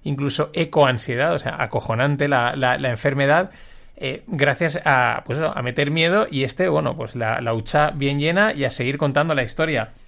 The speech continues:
La pregunta es, mm, ¿cuál será la fortuna de Greta? Porque seguro que ha hecho una,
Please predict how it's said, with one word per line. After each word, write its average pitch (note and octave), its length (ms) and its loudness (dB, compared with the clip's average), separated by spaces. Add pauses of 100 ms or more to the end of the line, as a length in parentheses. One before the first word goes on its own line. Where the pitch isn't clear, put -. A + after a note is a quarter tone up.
(360)
La C#3+ 180 2
pregunta F3+ 400 6
es, G#3 400 2 (120)
mm, B2 300 -4
¿cuál C#3+ 260 -2
será E3+ 240 4
la F#3 100 6
fortuna E3 640 2
de B2+ 220 0
Greta? C#3 460 -2 (160)
Porque A2 480 -6
seguro A#2+ 480 -2
que C#3 140 0
ha B2 60 4
hecho F3 440 2 (300)
una, D3+ 300 2